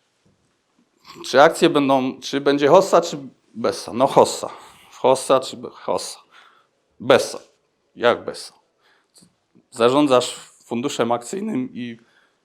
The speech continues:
uważasz, że będzie spadało? No to, to tak jakby trochę,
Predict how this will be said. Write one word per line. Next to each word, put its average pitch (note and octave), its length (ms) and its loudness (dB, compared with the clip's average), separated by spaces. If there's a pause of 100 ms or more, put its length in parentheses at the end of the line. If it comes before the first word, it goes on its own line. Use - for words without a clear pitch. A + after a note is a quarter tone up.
(320)
uważasz, A#2+ 320 2
że A#2+ 100 -2
będzie A2+ 220 -6
spadało? D#3 640 2 (760)
No C#3 60 -10
to, C#3+ 240 -2 (160)
to D3+ 100 -8
tak D#3+ 220 0
jakby D#3+ 240 4
trochę, D#3 520 4